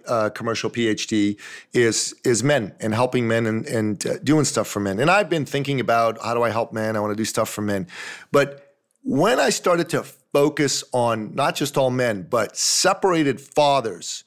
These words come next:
specifically separated fathers whose lo-, wives have left them, because that's an experience that I had,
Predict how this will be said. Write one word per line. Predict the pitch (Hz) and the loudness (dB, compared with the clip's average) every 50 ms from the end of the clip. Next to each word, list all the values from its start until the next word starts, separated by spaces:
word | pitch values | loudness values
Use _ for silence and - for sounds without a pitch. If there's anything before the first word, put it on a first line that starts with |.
| _ _ - - _ - | _ _ -20 -20 _ -10
specifically | - - - - 156 139 - - 208 202 202 170 170 143 | -6 -6 -2 0 0 0 4 2 2 2 4 2 2 2
separated | - - 160 156 - 160 147 139 - | 4 4 2 4 4 0 0 0 0
fathers | - 147 135 131 127 135 120 - | 0 2 2 4 2 0 -2 0
whose | - 127 113 101 117 | -2 -4 -2 0 0
lo-, | 117 113 117 - - | 0 0 0 -2 -4
wives | 120 113 123 127 135 139 135 107 110 | -2 2 2 4 4 2 2 0 -4
have | 110 - | -4 -2
left | 120 117 113 - - | -2 -2 -2 -4 -6
them, | 110 110 | -6 -6
because | 107 101 - 107 92 | -4 -4 -4 -2 -2
that's | 120 110 - 110 | -2 -2 -2 -6
an | 107 | -6
experience | 98 - - - 117 117 110 - | -6 -6 -4 -4 -4 -2 -2 -4
that | - 107 | -2 0
I | 120 139 139 | 2 2 2
had, | 123 113 104 95 - | 2 0 -2 -2 -4